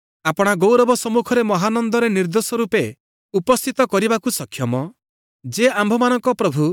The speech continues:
ଯୀଶୁଖ୍ରୀଷ୍ଟଙ୍କ ଦ୍ୱାରା ଆମ୍ଭମାନଙ୍କ ତ୍ରାଣକର୍ତ୍ତା ଏକମାତ୍ର ଈଶ୍ୱର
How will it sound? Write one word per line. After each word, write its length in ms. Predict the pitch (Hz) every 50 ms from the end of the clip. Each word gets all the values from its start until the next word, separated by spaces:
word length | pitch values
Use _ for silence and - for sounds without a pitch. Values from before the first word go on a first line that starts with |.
| 226 _ _ _ _ _ _ _ -
ଯୀଶୁଖ୍ରୀଷ୍ଟଙ୍କ 720 | 117 117 180 185 - 247 - - 233 - - 254 247 - 262
ଦ୍ୱାରା 240 | 240 233 254 254 247
ଆମ୍ଭମାନଙ୍କ 580 | 233 - 180 175 180 214 220 233 233 233 - 247 233
ତ୍ରାଣକର୍ତ୍ତା 540 | - 185 175 180 202 - - - - - 208
ଏକମାତ୍ର 460 | 165 147 - 208 202 220 202 - 233 214
ଈଶ୍ୱର 360 | 151 123 - - 135 117 117